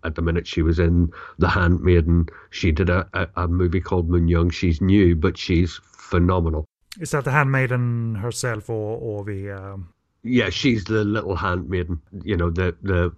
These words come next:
Speaker 1: one with the, the foul mouth. She's wonderful in it. She's wonderful in a film called Little Forest, which is two hours of nothing happening,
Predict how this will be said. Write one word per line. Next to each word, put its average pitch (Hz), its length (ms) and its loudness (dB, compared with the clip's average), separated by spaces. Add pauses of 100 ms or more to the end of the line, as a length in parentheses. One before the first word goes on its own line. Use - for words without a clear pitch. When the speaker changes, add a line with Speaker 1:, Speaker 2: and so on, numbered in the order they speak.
(120)
Speaker 1:
one 95 400 2
with 95 240 0
the, 87 320 0 (360)
the 90 100 -2
foul 87 340 0
mouth. 87 460 -2 (140)
She's 98 240 -2
wonderful 101 420 0
in 90 120 0
it. 95 200 -4
She's 90 180 -6
wonderful 92 680 -2
in 85 380 0 (960)
a 98 80 -2
film 98 360 2
called 95 220 -2
Little 95 320 0
Forest, 98 600 -2
which - 380 -8 (340)
is - 160 -6
two 117 240 4
hours 95 220 2
of 82 140 -2
nothing 107 500 0
happening, 90 600 -6